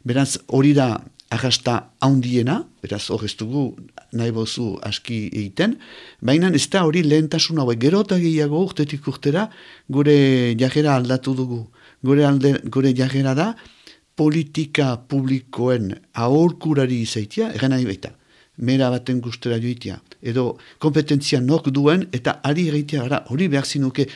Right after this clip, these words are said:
zuen diruarekin, hori atsuituki behar zinuke proiektu hori lagundu. Eta hori hor zerbait are aldatu da, bilakatu gira, guai hautetxien alderat,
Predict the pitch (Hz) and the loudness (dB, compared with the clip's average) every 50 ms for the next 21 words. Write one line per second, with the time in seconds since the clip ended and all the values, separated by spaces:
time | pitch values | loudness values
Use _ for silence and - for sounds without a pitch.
0 | - - _ - - - - 147 147 147 135 131 123 120 117 117 113 110 104 104 | -16 -20 _ -14 -12 -6 0 2 4 4 4 4 2 0 -2 -2 -2 -2 -2 -2
1 | 110 113 - 196 202 202 202 - - - _ _ - 117 120 110 - - 175 175 | -4 -2 -2 -2 -2 -4 -6 -10 -20 -20 _ _ -6 -6 -6 -6 -4 -4 -4 -4
2 | 180 - 143 - 147 135 131 120 - - 127 123 113 117 - 175 175 - - 120 | -4 -4 -4 -4 -2 -2 -2 -4 -4 -4 -4 -4 -4 -4 -4 -6 -6 -6 -8 -6
3 | 107 110 107 - - 107 107 123 165 151 120 120 131 147 147 127 - - - _ | -6 -6 -8 -8 -6 -6 -4 -4 -4 -4 -4 -4 -4 -6 -4 -6 -8 -10 -14 _
4 | _ _ - - - - - - 123 123 135 160 170 160 - - 143 - - 156 | _ _ -20 -20 -20 -14 -6 -2 0 2 4 4 4 4 4 2 2 0 0 0
5 | 143 143 151 143 143 - 120 113 113 - 123 127 127 123 120 117 117 117 113 - | 4 4 4 4 4 2 -2 -2 -2 -2 0 0 0 0 0 0 0 -2 -2 -2
6 | 120 123 135 160 202 202 - - - - 127 127 135 131 143 131 - - 131 120 | -4 -2 0 -2 -2 -2 -6 -10 -2 0 2 2 2 2 0 -2 -2 -4 -6 -4
7 | 120 127 143 175 165 143 131 135 147 143 - 123 131 120 - 135 120 - - - | -2 0 0 2 2 2 2 2 2 0 0 -2 -2 -2 -2 -4 -2 -2 -2 0
8 | 127 131 156 175 170 - - - 120 117 110 113 110 127 165 180 - | 0 0 0 0 -2 -4 -4 -4 -4 -2 0 0 0 0 0 -2 -4